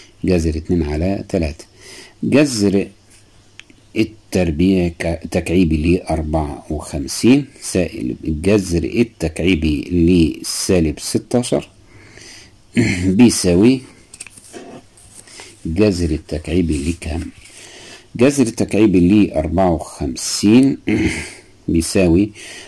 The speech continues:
عندي ديت، آه، تسعة، آه، تلا-، تسعة، تلاتة في تلاتة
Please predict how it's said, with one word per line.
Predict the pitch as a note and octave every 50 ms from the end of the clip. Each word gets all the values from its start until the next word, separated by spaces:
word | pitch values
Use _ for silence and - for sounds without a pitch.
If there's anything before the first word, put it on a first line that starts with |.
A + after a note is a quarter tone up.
| - -
عندي | G2+ G2 G2+ F#2+ E2+ F#2 F2+
ديت، | E2 G2 G2+ F#2+ E2 D#2+ - - - F#2 F2 E2 - - - - - -
آه، | E2+ E2 D#2+ D#2 C2+ - - - _ - _ _ - - -
تسعة، | - A2+ A2+ - - G2 G2 A2+ C#3 C#3+ C3+ - - - _ _ _ -
آه، | - F2+ E2+ D#2+ D#2+ - - -
تلا-، | - E2 D#2 E2+ G2+ A#2 - - - C#2+ - -
تسعة، | - B2 A#2+ - A#2+ C3+ D3 D3+ - _ _ _ _ _ _ _ _ _ -
تلاتة | E2+ D#2+ G2 A#2 B2 - C#3+ D3 D3+ - _ - - - - - - - _ _ - -
في | - E2+
تلاتة | D#2+ - D2+ D2+ F2 A2 B2 A#2+ - D3+ D3+